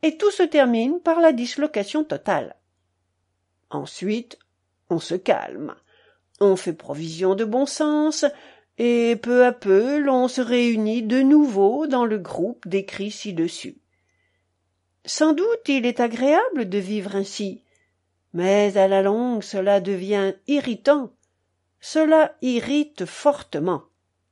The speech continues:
Par exemple, moi, je suis fâché contre notre cercle patriarcal parce qu'il y vient toujours un homme du type le plus insupportable. Vous tous, messieurs, le connaissez très bien.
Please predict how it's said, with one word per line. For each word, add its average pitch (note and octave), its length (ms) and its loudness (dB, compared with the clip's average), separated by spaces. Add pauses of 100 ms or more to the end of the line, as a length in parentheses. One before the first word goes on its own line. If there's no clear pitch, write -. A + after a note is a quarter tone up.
(680)
Par C#4+ 120 4
exemple, D4+ 600 0 (580)
moi, A2+ 420 2
je A#3+ 160 -4
suis D4 220 0
fâché E4+ 480 -2
contre C4 340 -4
notre C4 380 -2
cercle F4+ 480 -4
patriarcal C#4 1120 0 (400)
parce E4+ 200 0
qu'il C#4+ 200 -2
y D4 80 0
vient A#3+ 220 -2
toujours A#3+ 560 -4
un F3+ 280 0
homme E4+ 380 2 (260)
du B3+ 280 -6
type F#4+ 300 0
le F#3+ 100 -4
plus B3 280 -4
insupportable. - 1000 -6 (960)
Vous D#4 160 -2
tous, F4+ 420 -2
messieurs, C#3+ 540 -10 (180)
le F4 80 2
connaissez D#4 520 0
très B3+ 220 -4
bien. B3+ 300 -2